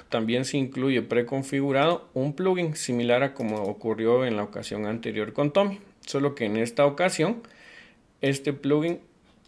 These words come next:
es denominado Payara Micro Maven Plugin, en el cual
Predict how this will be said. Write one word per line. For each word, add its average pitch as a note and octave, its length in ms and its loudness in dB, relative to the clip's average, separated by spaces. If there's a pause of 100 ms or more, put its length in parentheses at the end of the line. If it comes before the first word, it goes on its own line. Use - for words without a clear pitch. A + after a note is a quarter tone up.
(140)
es C#3 460 -4
denominado A#2+ 960 0
Payara G#2 460 -4
Micro B2+ 440 -2
Maven G#2 480 -4
Plugin, D#3 420 -2 (640)
en C#3 300 -2
el D3+ 240 0
cual D3+ 500 2